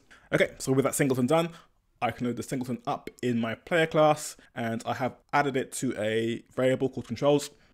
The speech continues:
With this variable, I can check if the left button has been pressed, the right button to cross all the circle,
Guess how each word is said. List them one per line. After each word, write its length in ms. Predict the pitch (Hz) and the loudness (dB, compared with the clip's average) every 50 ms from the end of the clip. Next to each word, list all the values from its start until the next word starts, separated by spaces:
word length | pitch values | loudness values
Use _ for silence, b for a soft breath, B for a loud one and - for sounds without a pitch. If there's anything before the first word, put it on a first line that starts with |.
| _ | _
With 160 | - 123 120 | -8 -6 -6
this 100 | 127 113 | -6 -8
variable, 460 | - - 151 156 151 151 151 151 143 127 | -6 0 2 4 4 4 4 4 2 2
I 40 | |
can 140 | 117 - 120 | 0 -2 -8
check 280 | 104 - - - - - _ | -6 -6 -8 -8 -8 -12 _
if 120 | - - | -14 -12
the 80 | - 110 | -8 -4
left 260 | 120 127 123 - - | -4 -4 -4 -4 -8
button 200 | - 123 117 - | -8 -6 -6 -6
has 120 | 117 120 - | -8 -8 -8
been 160 | - 117 117 | -8 -8 -6
pressed, 440 | - 165 160 151 151 156 - - - B B B B B B | 2 6 6 6 6 4 -2 -12 -16 B B B B B B
the 80 | - 127 | -6 0
right 220 | 135 139 - - | 2 2 2 2
button 300 | - - 127 131 127 123 | -2 -4 -2 -2 -2 -2
to 80 | 123 - | -4 -6
cross 260 | - - 127 - - | -10 -10 -10 -10 -8
all 120 | 117 127 | -10 -8
the 60 | 117 110 | -8 -2
circle, 400 | - 143 139 139 - 135 131 | 0 0 0 2 0 -4 -4